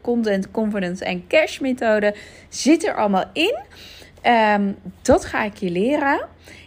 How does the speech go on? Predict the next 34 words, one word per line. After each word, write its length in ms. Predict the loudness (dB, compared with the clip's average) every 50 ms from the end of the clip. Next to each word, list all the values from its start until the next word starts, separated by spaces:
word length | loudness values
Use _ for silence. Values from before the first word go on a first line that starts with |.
| -6 -2
En 280 | 0 0 0 0 -2 -4
nu 480 | -2 0 2 2 4 4 6 6 4 4
is 260 | 2 -2 -6 -4 -4
er 100 | -4 -2
nog 280 | -2 -2 -2 -4 -6 -8
een 160 | -8 -8 -6
pilotprijs, 720 | -4 -4 -4 -4 -4 -6 -8 -8 -8 -6 -4 -4 -4 -6 -6
omdat 220 | -6 -6 -6 -6
het 120 | -6 -8 -8
helemaal 540 | -8 -6 -4 -2 0 0 0 0 -2 -2
nieuw 220 | -4 -2 -2 0 0
is. 180 | -2 -2 -4 -10 -18 -20 -20 -8 0
Mocht 260 | 0 0 0 0 -2
je 60 | -4
daar 140 | -4 -4 -4
interesse 440 | -6 -8 -8 -8 -10 -10 -8 -8 -6
in 180 | -4 -4 -2
hebben, 380 | -2 -2 -4 -4 -4 -6 -8 -10 -14 -20 -20 -20 -12 _
laat 320 | -2 0 0 0 0 -2
het 120 | -4 -8 -8
me 80 | -6
eventjes 400 | -4 -6 -6 -6 -10 -14 -16 -6
weten. 320 | -2 0 0 0 -2 -4 -6
En 140 | -6 -6
ik 120 | -8 -8 -10
verklap 400 | -16 -16 -4 -2 -2 -2 0 -2
je 100 | -2 -2
alvast, 520 | 0 -2 -2 -2 -2 -4 -4 -6 -8 -10
er 80 | -8 -4
zit 240 | -2 -2 -4 -4 -8 -18 -10 -2
een 340 | 0 2 2 2 2 -2 -6 -6
limited 1040 | -2 0 2 2 4 4 4 4 4 4 4 4 4 2 0 -2 -2 -2 -2 -2 -2
toegang 460 | -2 -2 -2 -2 -2 -4 -4 -2 0 0
bij 320 | 2 2 2 0 0